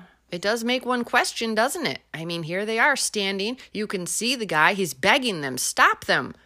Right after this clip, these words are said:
What is going on? Why are you doing nothing? Look at what they're doing. This isn't us." And yet they stood there. Hmm, interesting. Weird. A little bit weird, don't you think? Don't you think? Um,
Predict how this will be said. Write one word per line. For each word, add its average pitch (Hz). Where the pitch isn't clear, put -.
What 311
is 392
going 349
on? 392
Why 302
are 403
you 302
doing 247
nothing? 269
Look 302
at 370
what 247
they're 247
doing. 294
This 339
isn't 254
us." 147
And 160
yet 190
they 202
stood -
there. -
Hmm, 330
interesting. 254
Weird. 247
A -
little 262
bit 247
weird, 185
don't 175
you 185
think? 220
Don't 185
you 180
think? 196
Um, 262